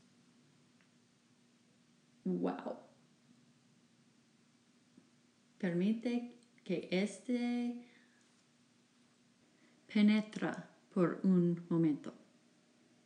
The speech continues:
El Espíritu está revelando la voluntad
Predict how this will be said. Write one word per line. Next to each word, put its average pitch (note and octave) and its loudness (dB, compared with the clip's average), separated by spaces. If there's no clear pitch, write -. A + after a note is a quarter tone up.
El G3+ 0
Espíritu F3+ -2
está G#3 -6
revelando F3 -2
la E3+ 0
voluntad F#3 0